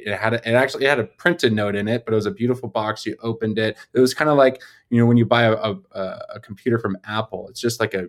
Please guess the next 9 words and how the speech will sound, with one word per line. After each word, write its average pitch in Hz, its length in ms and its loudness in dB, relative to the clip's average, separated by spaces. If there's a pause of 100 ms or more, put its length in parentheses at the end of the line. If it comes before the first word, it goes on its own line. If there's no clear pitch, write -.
really 107 460 4
nice 98 460 -2
boxing 98 560 -4
experience. 98 600 -8
It's - 220 -16
really 104 200 0
clean. 98 480 -4 (500)
And, 113 120 4
like, 117 240 2